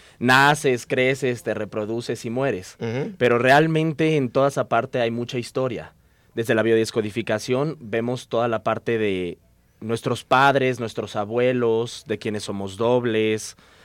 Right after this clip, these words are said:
Speaker 1: qué pasó en el vientre de mamá cuando estaba embarazada para que nosotros tengamos las emociones o los patrones que tenemos en este momento, qué hay en esa parte donde somos una esponjita y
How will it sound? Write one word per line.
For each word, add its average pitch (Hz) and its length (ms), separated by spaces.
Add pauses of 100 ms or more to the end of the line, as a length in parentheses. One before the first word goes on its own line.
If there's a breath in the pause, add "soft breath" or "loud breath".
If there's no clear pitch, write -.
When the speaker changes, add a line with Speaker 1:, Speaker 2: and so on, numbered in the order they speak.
(340 soft breath)
Speaker 1:
qué 160 120
pasó 160 320
en 147 60
el 143 140
vientre 135 400
de 113 80
mamá 110 420
cuando 101 280
estaba 110 240
embarazada 110 640
para 101 200
que 104 100
nosotros 98 360
tengamos 113 340
las 110 160
emociones 110 760
o 110 100
los 107 180
patrones 110 400
que 104 120
tenemos 101 320
en 95 80
este 92 180
momento, 113 680 (640 soft breath)
qué 147 120
hay 156 220
en 156 100
esa 147 320
parte 135 460
donde 117 180
somos 131 280
una 139 100
esponjita 127 680
y 101 280